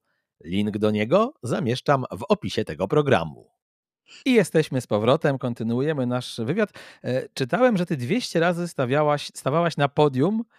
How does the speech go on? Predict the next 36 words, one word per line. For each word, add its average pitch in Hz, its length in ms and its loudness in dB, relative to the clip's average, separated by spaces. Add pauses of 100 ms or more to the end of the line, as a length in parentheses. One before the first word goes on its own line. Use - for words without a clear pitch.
(220)
różnych 170 420 0
zawodów 107 480 0
i 120 60 -4
zastanawiam 175 520 0
się, 185 200 0
czy 165 200 -4
masz 165 160 2
jakąś 170 220 -4
taką 151 280 -4
ceremonię 147 500 0
wręczenia 147 580 0 (440)
medali 123 520 2
lub 143 160 -4
dekoracji, 131 720 0
tam, 123 160 -2
nie 120 100 0
wiem, 113 120 -2
pucharowych, 131 540 2
która - 380 -2
była 160 180 2
najdziwniejsza. 156 680 0
Pytam 175 300 0
o 180 60 0
to 180 100 0
dlatego, 170 400 0
że 160 80 0
sam 185 220 0
prowadząc 170 560 2
niektóre 143 320 -4
ceremonie 143 460 0
widziałem, 151 360 0
jakie 165 200 -4
tam 151 160 -2
się 170 160 -2
cuda 147 340 -2
wyprawiają. 143 640 2